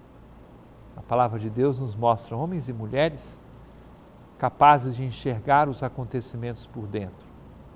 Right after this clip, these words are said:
A profecia é isso. Não é adivinhação,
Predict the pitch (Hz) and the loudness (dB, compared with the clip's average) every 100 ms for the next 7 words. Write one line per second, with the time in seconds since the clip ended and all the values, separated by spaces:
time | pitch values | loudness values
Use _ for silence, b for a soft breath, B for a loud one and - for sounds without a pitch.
0 | - - - - - - - - - - | -20 -20 -20 -20 -20 -20 -20 -20 -20 -14
1 | - 113 147 135 139 - 139 156 139 110 | -12 -6 -6 -6 -8 -8 -6 -6 -6 -6
2 | 101 - - - - - - - - - | -8 -12 -18 -20 -20 -20 -20 -20 -20 -20
3 | - - - - - - - 135 151 131 | -20 -20 -20 -20 -20 -14 -2 4 6 4
4 | 113 143 139 110 - 120 | 0 -2 -2 -4 -6 -8